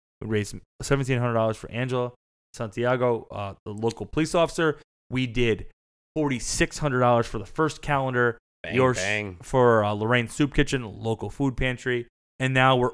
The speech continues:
Speaker 1: over three thousand dollars, and we'll be on the news next week. And hopefully that'll push us over that four or five thousand dollar
Speaker 2: What day?
Speaker 1: mark. We won't know until we record, but
Speaker 2: Okay.
Speaker 1: stay tuned. We'll have it on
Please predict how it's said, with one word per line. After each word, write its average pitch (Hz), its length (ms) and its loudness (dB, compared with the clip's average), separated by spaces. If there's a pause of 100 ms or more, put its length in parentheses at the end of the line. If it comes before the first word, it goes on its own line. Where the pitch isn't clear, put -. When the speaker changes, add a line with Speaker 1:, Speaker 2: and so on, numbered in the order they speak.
Speaker 1:
over 160 240 4
three 147 220 2
thousand 131 360 2
dollars, 123 320 2
and 117 80 -4
we'll 107 80 -4
be 120 140 -2
on 131 100 0
the 123 60 -4
news 120 320 -4
next 120 260 -6
week. 120 300 -4 (260)
And 107 60 -10
hopefully 123 280 0
that'll 110 200 2
push 123 300 -2
us 110 180 -6
over 113 220 -4
that 95 140 -6 (100)
four 139 120 4
or 123 40 0
five 110 220 -4
thousand 123 300 2
dollar 120 120 2
Speaker 2:
What 127 60 -2
day? 123 60 -8
Speaker 1:
mark. 131 200 -2 (460)
We 135 100 0
won't 147 240 4
know 135 160 4
until 127 200 -2
we 117 60 -2
record, 123 360 2
but 127 120 -2
Speaker 2:
Okay. 98 220 -8
Speaker 1:
stay 151 280 0
tuned. 143 340 -4
We'll 123 100 0
have 120 180 -2
it 117 80 0
on 104 180 -6